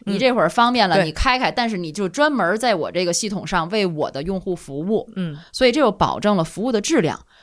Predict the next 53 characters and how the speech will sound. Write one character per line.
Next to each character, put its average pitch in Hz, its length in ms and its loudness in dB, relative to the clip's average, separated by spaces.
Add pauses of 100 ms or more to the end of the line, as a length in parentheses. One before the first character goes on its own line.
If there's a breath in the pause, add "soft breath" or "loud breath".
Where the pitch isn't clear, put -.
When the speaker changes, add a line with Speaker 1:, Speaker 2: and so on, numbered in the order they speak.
(180 soft breath)
Speaker 2:
包 294 180 6
括 277 300 4
保 - 320 -2
证 175 180 0
了 143 220 0 (180)
这 175 100 -10
种 147 200 -6
品 - 240 -6
质。 160 160 -6
因 226 80 -2
为 320 60 0
你 254 100 -2
送 277 260 -4
货 247 140 2
员 175 180 2
他 233 140 -2
也 196 60 2
不 156 140 -4
是 220 60 4
说 220 260 2 (240 loud breath)
这， - 220 -2
这 226 100 -2
就 196 80 -2
是 175 80 -2
机 233 160 -4
器 233 140 -2
人 170 160 4
送 208 220 -2
来 160 100 2
放 190 220 -2
这 165 40 -2
儿 151 40 -2
就 156 80 -2
走 156 180 -6
了， 101 80 -6
他 254 140 0
毕 269 200 -6
竟 269 160 -4
还 185 160 -4
是 214 120 -4
要 196 100 0
跟 202 160 -6
客 208 160 -6
户 196 140 -6
有 143 120 -6
电 202 240 -6
话 208 160 -2
的 175 120 -2
联 156 260 -4
系 220 180 -6
啊， 185 140 0
当 202 180 -4
面 208 240 -2